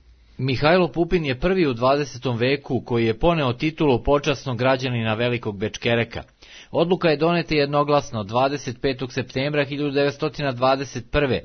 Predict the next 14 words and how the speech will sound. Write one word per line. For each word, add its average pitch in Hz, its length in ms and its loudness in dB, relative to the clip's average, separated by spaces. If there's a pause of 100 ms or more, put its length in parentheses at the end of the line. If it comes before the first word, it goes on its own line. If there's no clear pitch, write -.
(220)
jer 139 220 0
se 147 160 -4
vest 165 440 0
o 127 80 0
Pupinovim 160 640 0
zaslugama 117 680 0
u 104 100 -2
Americi 131 580 -2 (320)
pročula 180 580 2
i 127 140 -4
u 123 80 -2
njegovom 143 500 0
rodnom 131 400 0
kraju. 131 400 0